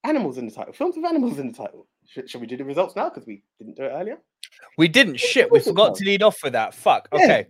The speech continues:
Speaker 2: quick tangent. There's a good
Speaker 1: Intermission time.
Speaker 2: tangent for you.
Speaker 1: Intermission time. <laughs>
Speaker 2: Intermission. There you go.
Speaker 1: There you go.
Speaker 2: We'll do
Speaker 1: There you
Speaker 2: that.
Speaker 1: go.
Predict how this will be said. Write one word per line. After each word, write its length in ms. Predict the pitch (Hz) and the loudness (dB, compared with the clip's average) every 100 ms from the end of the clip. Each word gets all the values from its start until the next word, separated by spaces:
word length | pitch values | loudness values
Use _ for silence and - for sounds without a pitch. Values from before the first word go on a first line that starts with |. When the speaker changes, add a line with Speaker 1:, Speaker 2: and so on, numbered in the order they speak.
| - | -2
Speaker 2:
quick 260 | 240 330 | 2 2
tangent. 400 | - 147 135 415 | 4 2 2 0
There's 220 | 415 427 | 4 6
a 40 | 403 | 6
good 100 | - | 6
Speaker 1:
Intermission 60 | - | 0
time. 260 | 320 220 - | 4 4 2
Speaker 2:
tangent 220 | 156 147 | -4 -2
for 80 | - | 0
you. 80 | |
Speaker 1:
Intermission 280 | 247 180 165 | 2 0 -4
time. 1500 | 143 135 104 - - 508 - - - 233 262 - 403 147 - | 0 -2 -2 -10 -6 -2 0 0 2 4 2 0 -8 0 2
<laughs> 80 | 269 | 4
Speaker 2:
Intermission. 580 | 320 320 277 247 170 139 | 4 4 2 0 0 4
There 200 | 180 220 | 6 8
you 60 | 202 | 6
go. 200 | 180 117 | 4 4
Speaker 1:
There 140 | - - | 2 0
you 60 | |
go. 0 | - | 4
Speaker 2:
We'll 80 | 214 | 4
do 40 | |
Speaker 1:
There 100 | 196 | 6
you 60 | 202 | 4
Speaker 2:
that. 160 | 151 | 4
Speaker 1:
go. 60 | 107 | 4